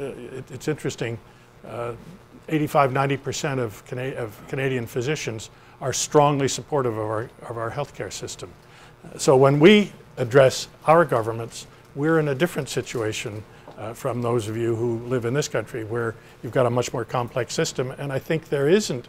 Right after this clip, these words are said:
agreement as to where, what direction medicine should take. Society, i-, in the, the developed and democratic world, of course, consists of governments and, uh, citizens. Now, within the healthcare field,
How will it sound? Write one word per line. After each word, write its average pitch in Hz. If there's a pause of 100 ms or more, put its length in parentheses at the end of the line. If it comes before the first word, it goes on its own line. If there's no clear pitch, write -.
(300)
agreement 110
as 104
to 117
where, 120
what 139
direction 113
medicine 104
should 101
take. 120 (600)
Society, 220 (460)
i-, 160 (140)
in 135 (120)
the, 127
the 120
developed 135
and 117
democratic 147
world, 123
of 123
course, 143 (360)
consists -
of 135 (180)
governments 139
and, 131 (240)
uh, 120
citizens. 123 (360)
Now, 139
within 151
the 151
healthcare 190
field, 123